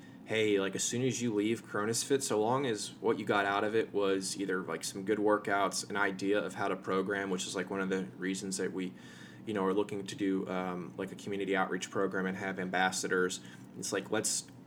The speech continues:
get over about how we generally program, uh, military prep and functional fitness. Um, let's get your feedback on if you think the programs are effective or ineffective.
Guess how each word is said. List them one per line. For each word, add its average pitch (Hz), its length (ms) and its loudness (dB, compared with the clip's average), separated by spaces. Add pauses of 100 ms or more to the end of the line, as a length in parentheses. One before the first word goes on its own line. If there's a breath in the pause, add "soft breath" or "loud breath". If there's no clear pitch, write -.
(200)
get 117 180 6
over 110 380 6
about 101 280 2
how 104 260 2
we 101 200 0
generally 98 460 -2
program, 101 720 0 (100)
uh, 95 160 0
military 98 440 0
prep 101 240 -2
and 98 100 -8
functional 98 380 -4
fitness. 143 520 0 (520 loud breath)
Um, 95 380 2 (360)
let's 110 220 0
get - 160 0
your 104 120 0
feedback 104 540 0
on 92 440 0
if 98 120 -6
you 101 80 -6
think 98 180 -6
the 98 60 -12
programs 98 540 -2
are 90 60 2
effective 104 680 0
or 95 240 0
ineffective. 127 640 0